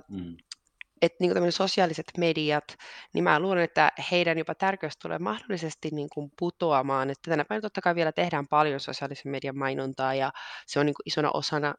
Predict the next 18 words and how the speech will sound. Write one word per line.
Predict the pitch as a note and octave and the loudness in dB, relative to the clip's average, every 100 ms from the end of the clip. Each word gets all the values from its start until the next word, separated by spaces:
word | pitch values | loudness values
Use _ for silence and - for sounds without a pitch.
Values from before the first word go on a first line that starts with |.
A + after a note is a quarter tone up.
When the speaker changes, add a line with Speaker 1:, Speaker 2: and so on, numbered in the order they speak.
| - | -6
Speaker 2:
niinku | D3 C#3 - C#3 C#3+ | -4 -6 -6 -6 -6
sen | - D3 C#3 | -8 -6 -2
oman | D3+ C#3+ C#3 - _ - | 0 0 0 -8 _ -6
y-, | D3+ - - - - | -4 -6 -14 -12 -4
yleisön | E3 D3+ D3 - D3 C#3 - - - - | 0 2 2 2 0 -2 -12 -16 -18 -4
niinku | D3 C#3 | -2 -2
saavuttamiseksi | D#3 G#3+ G3+ E3+ - D#3+ D#3 D#3 - D3+ | 4 6 6 2 0 0 0 -4 -4 -4
ja | |
heidän | D#3 D3 C#3 | -4 -4 -4
huomion | E3 D#3 D3 C#3+ - | -4 -2 -4 -6 -10
löytämiseksi, | D#3+ D#3 D#3 D3+ D3 D3 - D#3+ | -4 -2 0 -2 -4 -8 -8 -8
mutta | D3+ - | -8 -4
mä | F3+ | 0
veikkaan, | G#3 A3 - D#3+ | 2 0 0 -2
että | D#3 - D#3 - - - _ _ | -2 -2 -2 -6 -16 -20 _ _
tietynlainen | - G3+ F#3 D#3+ | 4 6 4 2
semmonen | D#3 D#3 - | 2 -2 -2
kriit-, | G3+ F#3+ - | -2 -2 -4